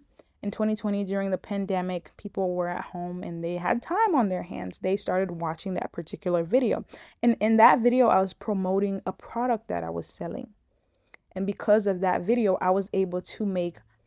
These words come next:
thousands of dollars, you, um, selling the product that was, that I was promoting in the video. And during that time, uh, um, the whole state, the,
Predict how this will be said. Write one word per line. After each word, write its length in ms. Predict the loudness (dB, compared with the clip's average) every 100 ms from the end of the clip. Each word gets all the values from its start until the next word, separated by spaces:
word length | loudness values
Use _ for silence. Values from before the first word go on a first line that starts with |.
| _ _ 0
thousands 480 | 4 4 4 -2 -2
of 200 | -4 -2
dollars, 760 | 2 6 6 4 -6 -10 -18 _ _ _ _ _ _ _ _ _ _ _ _ _ _ _ _ _ _ -10
you, 320 | -2 -2 -2 0
um, 160 | 0
selling 380 | 6 8 10 8
the 80 | 4
product 640 | 2 4 4 4 -2 -10 -20 _ _
that 340 | -4 -4 -4
was, 480 | -8 -4 -2 -2 -4 2
that 220 | 6 8
I 40 |
was 160 | 8 4
promoting 460 | -2 0 2 0
in 160 | -2 -4
the 60 | -4
video. 380 | -4 -4 -8 -16 _ _ _ _ _ _ _ _ _
And 160 | 0 4
during 280 | 6 6
that 180 | 6 6
time, 680 | 2 -2 2 4 2 0 -4 _ _ -20 -20 _ -10
uh, 280 | -4 -2 -2
um, 600 | 0 2 0 -2 -6 -4
the 140 | -2 6
whole 500 | 10 12 10 8 2 -8 -18
state, 440 | -6 0 2 2
the, 220 | 0 -2